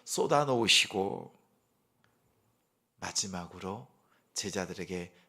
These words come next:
당부하신 말씀이 있습니다. 마태복음 칠 장 십오 절에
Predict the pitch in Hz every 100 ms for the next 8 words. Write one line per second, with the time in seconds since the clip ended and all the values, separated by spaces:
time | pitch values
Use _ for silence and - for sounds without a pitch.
0 | - - 92 95 90 - 101 95 92 -
1 | 104 92 - - - - - _ _ _
2 | _ _ _ - - - 107 95 - 104
3 | 107 110 123 117 113 104 - 117 110 110
4 | 117 131